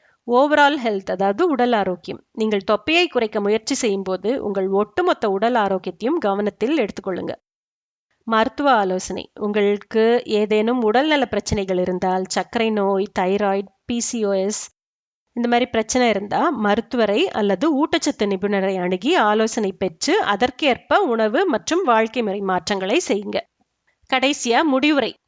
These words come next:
உடற்பயிற்சி செய்யாமல் தொப்பையை குறைக்க ஒரே வழி என்பது ஒரு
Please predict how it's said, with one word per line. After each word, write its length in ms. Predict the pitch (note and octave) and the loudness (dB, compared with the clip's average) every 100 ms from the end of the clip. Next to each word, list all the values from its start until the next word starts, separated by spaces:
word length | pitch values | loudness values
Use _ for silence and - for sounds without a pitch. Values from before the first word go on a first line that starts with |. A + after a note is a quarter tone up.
| _ _ _ _ - | _ _ _ _ -4
உடற்பயிற்சி 720 | B3 D4+ - E4+ D4+ - - | 0 0 0 -2 -2 -4 -6
செய்யாமல் 640 | - B3 C4 F4 F4 E4+ D4 | 0 0 2 2 4 2 -2
தொப்பையை 300 | G#3 A#3+ A#3+ | -2 0 0
குறைக்க 420 | A3+ G3+ F#3+ A#3+ | -2 -6 -2 0
ஒரே 260 | G3+ G3+ A#3+ | 2 2 2
வழி 300 | D#4 G3+ - D#4+ - _ _ _ _ - | 2 0 -2 -6 -8 _ _ _ _ -8
என்பது 340 | A3 G#3 F#3+ D#4 | -4 -2 -2 0
ஒரு 140 | E4+ | 2